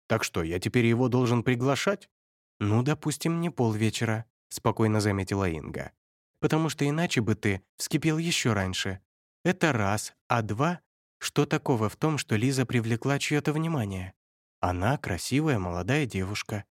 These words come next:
«Вот именно, молодая, а он?» «И он тоже молодой, но чуть её постарше.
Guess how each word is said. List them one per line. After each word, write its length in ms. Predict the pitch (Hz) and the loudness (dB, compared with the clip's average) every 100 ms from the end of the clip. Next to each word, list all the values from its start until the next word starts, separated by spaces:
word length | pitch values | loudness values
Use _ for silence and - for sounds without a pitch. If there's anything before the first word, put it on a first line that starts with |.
| _ _ | _ _
«Вот 460 | - 87 113 120 - | -10 2 2 4 2
именно, 640 | 175 160 110 92 78 - - - | 4 4 4 0 -4 -10 -16 -8
молодая, 1200 | 92 95 117 127 123 131 104 90 85 78 76 82 | -2 2 4 4 2 2 0 0 -2 -4 -8 -10
а 200 | - 90 | -4 0
он?» 420 | 95 151 139 82 71 _ _ _ _ _ | 4 4 4 0 -8 _ _ _ _ _
«И 60 | 110 | 2
он 180 | 160 180 | 2 4
тоже 260 | 180 185 | 2 2
молодой, 540 | 190 160 139 120 117 - _ - | 2 2 2 0 -2 -6 _ -2
но 140 | 151 | -2
чуть 240 | 151 190 | 0 -2
её 140 | 135 123 | 0 2
постарше. 640 | 127 - 113 110 - 110 | 0 0 0 0 -4 -6